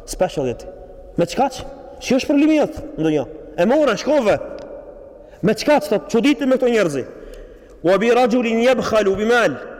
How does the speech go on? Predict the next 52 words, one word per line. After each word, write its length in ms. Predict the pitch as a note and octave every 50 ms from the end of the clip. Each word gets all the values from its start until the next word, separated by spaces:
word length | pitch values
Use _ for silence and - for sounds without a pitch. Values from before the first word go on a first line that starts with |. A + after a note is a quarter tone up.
| - - - - -
Dhe 120 | F#3 G3 G3+
njeriu 440 | G#3 G#3+ B3 C4 A#3 B3 B3 B3 A#3+
i 80 | A3
cili 240 | A3+ - C4 C4 C4
është 120 | A#3+ - -
kopras 360 | B3 B3 - B3+ B3 A#3+ -
në 100 | A3 G3+
pasurinë 420 | A3+ A#3 - A#3+ A#3+ C4 B3+ A#3+
që 100 | - C4
Allahu 380 | B3 A#3+ A3+ A#3+ B3+ C4+ A#3 C4+
ja 80 | C#4
ka 120 | - C4 B3+
dhënë 200 | B3+ A#3+ A#3 G#3
borx. 300 | G3+ F3+ - - - - - - - - - - - - - - - - - - - -
Fa 60 | F3+
ya 140 | F#3 A3+ A#3+
subhanallah. 640 | - A#3 G#3+ E3+ - G#3 G3+ F#3+ F3 E3 D#3+ B2+ - - - - - - - - -
Allahu 300 | - G3+ A3 C4 C#4 C4+
ta 100 | C#4+ C4
ka 120 | B3+ B3
dhënë 180 | B3+ A#3+ A3+ F3+
ty 120 | G#3+ G#3+
pasurinë. 420 | F3 F#3+ F#3 - F#3+ E3 D3+ C3 - - - - - - - -
Ai 140 | G#3+ B3
ta, 280 | B3 D4+ C#4 A#3+ G3+ F#3 -
ta 80 | B3
ka 100 | A#3 B3
caktue, 460 | - B3 A3 - - G#3+ F3 C#3+ A#2+ - - - - - - - - -
edhe 160 | G3+ A#3 A#3
myshtërien, 640 | B3 B3 G#3+ - A3+ A3+ A3+ A3 F#3+ D#3+ C#3+ B2 A2 - - - - - - - -
edhe 260 | F3 G3 G#3+ A#3+ A#3+ A3+ G#3+ G3+ E3+ D#3
punën, 400 | - A#3 A#3+ A#3 G3+ E3 C#3+ C3 - - G3 G#3+
edhe 160 | A#3+ B3 A#3
zanatin, 520 | G#3+ A#3 G#3+ A3+ A#3 G#3+ F3 - D3+ D3
edhe 140 | D#3+ G3 G3+
ta 160 | - B3 B3+ A#3+
ti 120 | B3 A#3+
ka 100 | - -
mësua 240 | A3 - A#3 A#3+ A3+
Allahu 200 | A#3 B3 A3+ G#3+
xhallahu 280 | G#3+ A3 A3+ G#3+ G#3 G3 E3+
ala. 120 | D#3 C3 - - - - -
E 100 | F3+ F#3+
vjen 240 | F#3 A3 B3 A#3+ G3+
të 100 | - -
sprovon 300 | - A#3 A3+ A#3+ A#3+ A#3+
Allahu 220 | A#3 A#3+ A#3 A3+
me 80 | A#3 A3+
dikan 260 | A3 A3+ - A#3 A3
që 100 | - A3+
të 60 | -
kërkon. 340 | A#3 A#3 - A#3+ A#3 - B2+